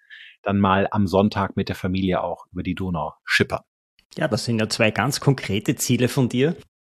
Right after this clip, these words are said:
Speaker 2: Darf man schon nach dem Titel oder nach dem Thema deines neuen Buches fragen?
Speaker 1: Nee, darf, darf man, äh, also, da fragen darf man, aber <laughs> sprechen darüber darf ich noch nicht, äh, denn das ist noch sehr geheim.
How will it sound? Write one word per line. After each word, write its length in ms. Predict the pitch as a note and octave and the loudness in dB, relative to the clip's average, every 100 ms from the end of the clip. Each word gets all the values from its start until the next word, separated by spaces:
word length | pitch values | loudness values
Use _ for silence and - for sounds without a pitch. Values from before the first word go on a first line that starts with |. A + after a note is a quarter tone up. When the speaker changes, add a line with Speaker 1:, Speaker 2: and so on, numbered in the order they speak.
| _ | _
Speaker 2:
Darf 200 | G2 G#2+ | -4 0
man 120 | C#3+ | 0
schon 420 | C3 C#3+ C3 C#3 C3+ A2+ B2+ | 2 2 2 2 0 -2 0
nach 220 | A#2+ - | -2 -2
dem 580 | - A#2+ A#2+ A#2 A2+ G#2+ | -2 0 2 0 -2 -4
Titel 300 | - D3 F3 | -2 -2 2
oder 180 | C#3+ B2 | 2 4
nach 140 | A#2+ | 2
dem 200 | - A#2 | 0 -2
Thema 320 | - G#2+ B2+ C#3+ | 0 -2 0 0
deines 300 | B2+ B2+ B2+ | 0 -2 -2
neuen 180 | A#2+ | -4
Buches 300 | A2+ B2 D#3+ | -4 -4 -4
fragen? 300 | - B2 D3+ G3+ - - - - | -4 -4 -4 -6 -8 -10 -12 4
Speaker 1:
Nee, 280 | A#2+ A2 - _ | 6 6 4 _
darf, 320 | A#2 A#2+ - - | 2 2 -2 0
darf 180 | A2+ A#2+ | 2 6
man, 300 | A#2+ A2 A2 | 6 6 4
äh, 240 | F#2 A2 - | 4 2 4
also, 160 | B2 | 6
da 140 | D3+ B2+ | 6 6
fragen 320 | A#2+ C#3 C#3 | 6 6 6
darf 200 | A#2 C3 | 4 6
man, 280 | D#3+ D#3 D#3 | 6 6 4
aber 580 | A#2+ A2+ A2 A2 A2 A#2 - - - - - | 6 8 8 8 6 2 0 -2 -2 -4 -6
<laughs> 560 | - - - - - - | -4 -4 -2 -4 -6 -8
sprechen 380 | - C3 C#3 | 2 4 8
darüber 280 | B2 A#2 A2+ | 8 8 6
darf 220 | A2 A2 | 6 4
ich 100 | B2+ | 4
noch 120 | G#2+ G2+ | 2 2
nicht, 320 | A#2+ B2 - | 2 2 0
äh, 320 | A2 G2+ F#2+ _ - | 4 4 2 _ 0
denn 380 | G2+ G2+ G2+ F#2+ | 4 6 4 4
das 240 | G2 - | 2 0
ist 300 | A2 - - | -4 -4 -4
noch 140 | G#2 - | -4 2
sehr 200 | G#2+ G#2 | 2 4
geheim. 500 | G#2 G2+ G#2 G#2+ | 2 2 2 2